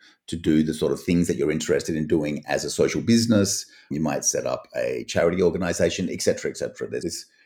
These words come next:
sort of three stages of going through things that we recognized, whether it was in the Theory U, uh, plans and processes, or in a whole bunch of other sort of processes that we were looking at, for people imagining things and then turning their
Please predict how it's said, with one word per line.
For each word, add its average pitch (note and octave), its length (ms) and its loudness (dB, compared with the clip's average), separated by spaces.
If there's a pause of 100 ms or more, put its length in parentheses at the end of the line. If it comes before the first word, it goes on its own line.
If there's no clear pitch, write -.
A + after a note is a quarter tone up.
(240)
sort F#2 220 -4
of - 60 -12
three A#2+ 280 6
stages F2 500 0
of C#2+ 120 -8
going D2 280 -4
through E2 220 -6
things C#2 240 -8
that C#2+ 100 -2
we D#2+ 280 -2
recognized, D#2+ 920 2
whether D2 260 0
it C#2 80 0
was C#2 260 -4
in D2 200 -4
the C#2 100 -4
Theory E2+ 360 4
U, G#2 440 4 (260)
uh, E2+ 160 -2
plans F2 340 -2
and F2 100 -4
processes, E2+ 800 -4 (300)
or D#2 140 2
in D#2+ 80 0
a - 20 -2
whole F2 120 4
bunch D#2 220 -2
of A#1+ 60 -4
other C2+ 260 0 (200)
sort C#2+ 180 -12
of - 60 -20 (280)
processes E2+ 460 0
that E2 100 -2
we D#2 80 -4
were D2 80 0
looking F2+ 400 -2
at, C#2+ 220 -8 (400)
for - 220 -2
people A2+ 360 2
imagining F#2+ 600 2
things F#2 260 -2
and E2+ 100 -6
then E2+ 120 -4
turning F2+ 500 -2
their D2+ 400 -2